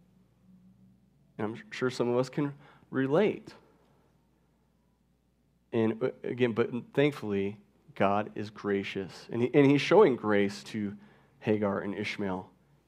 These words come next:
in this. And he showed grace to Abraham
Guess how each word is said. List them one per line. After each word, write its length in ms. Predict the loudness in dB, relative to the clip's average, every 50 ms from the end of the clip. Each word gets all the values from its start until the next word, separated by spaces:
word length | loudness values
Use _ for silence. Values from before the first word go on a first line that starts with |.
| _
in 240 | 0 0 2 2 0
this. 240 | -2 -4 -6 -8 -12 -16 -20 -20 -20 -20 _ _ _ _ 4
And 140 | 4 6 6
he 120 | 6 4
showed 340 | 4 2 2 2 2 2 0
grace 320 | 2 2 2 2 2 -2 -8
to 240 | -8 -6 -6 -6 -8 -12 -18 -20 -20 _ _ _ _ _
Abraham 640 | 2 2 2 2 2 -2 0 -2 -2 -4 -6 -8 -12